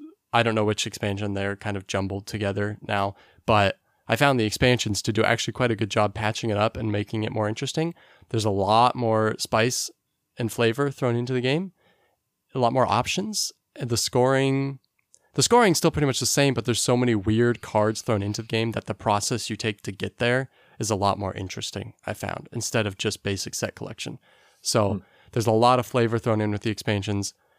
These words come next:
Speaker 1: It is now a game I would own, but only with both of the expansions.
Speaker 2: Hmm.
Speaker 1: So that's where I'm at with it now.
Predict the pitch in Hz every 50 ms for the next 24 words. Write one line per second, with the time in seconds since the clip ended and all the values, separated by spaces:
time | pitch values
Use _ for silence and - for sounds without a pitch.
0 | _ _ _ _ _ _ - 131 120 - 131 123 110 117 110 110 107 113 120 120
1 | 117 117 117 - 110 101 98 117 110 110 110 113 110 - 107 101 101 98 98 107
2 | 107 104 - - _ 110 104 101 107 113 135 156 160 151 - _ _ _ _ _
3 | _ _ _ _ _ _ _ _ - 107 101 98 95 - - _ _ _ - 117
4 | 110 104 101 95 110 117 107 98 - - - 131 104 101 - - 117 110 104 -
5 | - - - - - - - 127 - - - 104 98 - - - - _ _ _
6 | _ _ _ _ _ _ _ _ _ - - 117 - - 110 101 98 - - 117
7 | 113 - 110 104 - - 120